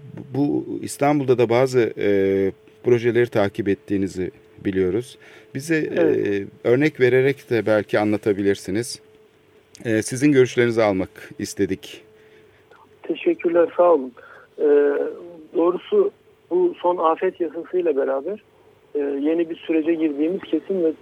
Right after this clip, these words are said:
Speaker 2: oldukça radikal bir, e, sürece girdiğimiz konusunda pek çok, e, uzman, pek çok, e, aktör, e, hemfikir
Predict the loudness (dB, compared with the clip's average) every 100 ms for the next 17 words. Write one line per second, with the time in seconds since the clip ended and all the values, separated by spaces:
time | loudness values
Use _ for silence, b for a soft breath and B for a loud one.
0 | -6 0 0 -2 4 6 8 6 4 2
1 | 4 0 -4 -14 -8 -2 0 0 0 -4
2 | 4 6 6 4 4 4 4 4 2 0
3 | -10 -20 B B B 2 4 2 4 4
4 | 4 0 0 -6 -6 -14 -6 -2 0 0
5 | -2 -6 _ -14 0 0 4 2 2 -4
6 | -4 -4 -2 -4 -4 -4 0 2 2 0
7 | -6 b b b b b 4 4 6 6
8 | 6 6 8 8 8 4 2 0 2 -4
9 | -2 -4 -6